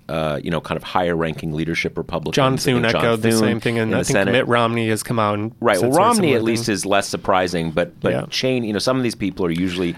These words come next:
Speaker 2: And
Speaker 1: pretty down the line with, with
Speaker 2: and John
Speaker 1: Trump stuff.
Speaker 2: And John Thune, we should mention, after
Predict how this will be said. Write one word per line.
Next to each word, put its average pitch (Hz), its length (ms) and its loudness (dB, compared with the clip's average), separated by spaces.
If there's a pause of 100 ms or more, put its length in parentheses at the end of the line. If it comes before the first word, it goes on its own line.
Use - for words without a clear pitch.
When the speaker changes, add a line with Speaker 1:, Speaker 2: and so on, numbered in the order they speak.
Speaker 2:
And 143 260 -2 (180)
Speaker 1:
pretty 110 240 0
down 92 280 2
the 85 60 0
line 98 400 2
with, 82 300 -4
with 147 120 2
Speaker 2:
and 135 60 0
John 147 200 4
Speaker 1:
Trump 151 140 2
stuff. 90 300 0
Speaker 2:
And 135 140 0
John 147 260 4
Thune, 151 240 0
we 131 80 2
should - 160 -4
mention, 113 520 -2 (280)
after 120 380 0